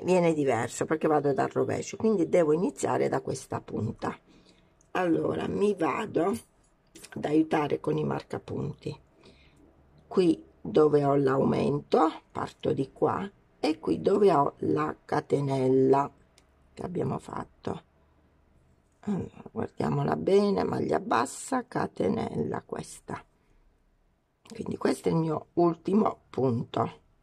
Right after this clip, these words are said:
E parto di qua. Allora, finiamo qui, tagliamo il filo, abbiamo le, le forbici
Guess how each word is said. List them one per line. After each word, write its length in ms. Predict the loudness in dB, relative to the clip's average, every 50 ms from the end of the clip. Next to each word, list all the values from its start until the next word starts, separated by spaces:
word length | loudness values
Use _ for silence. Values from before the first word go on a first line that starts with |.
| _ _ _ _ _ _ _ _ _ _ _ _ _ _ _ _ _ _ _ _ _ _ _ _ _ _ _ _ _ _ _ _ _ _ _ _ _ _ _ _ _
E 140 | -8 -8 -8
parto 640 | -8 -10 -20 -20 -20 -20 -12 _ -2 -2 -2 -2 -6 _
di 240 | _ -6 -6 -6 -6 -6
qua. 220 | -8 -10 -10 -10 -12 -14 _ _ _ _ _ _ _ _ _ _ _ _
Allora, 380 | -2 0 0 0 -2 -4 -8 -12
finiamo 540 | -12 -6 -2 -2 -2 0 -2 -2 -4 -4
qui, 380 | -4 0 2 4 4 4 2 -2 _ _ _ _ _ _ _ _ _ _ _ _ _ _ _ _ _ _ _ _ _ -6
tagliamo 540 | -2 -2 0 0 0 0 0 0 -2 -2
il 100 | -4 -6
filo, 640 | -8 -10 -10 -6 -6 -4 0 0 0 0 0 -6 _ _ _ _ _ _ _ _ _ _ _ _ _ _ _ _ _ _ _ _ _ _ _ _ -14
abbiamo 440 | -12 -10 -8 -8 -8 -8 -8 -10 -12 -10
le, 200 | -10 -12 -12 -14 _ _ _
le 180 | -12 -12 -12
forbici 1040 | -10 -8 -8 -4 -4 -2 -2 -2 -4 -6 -6 -6 -6 -8 -8 -10 -6 -6 -4 -6 -6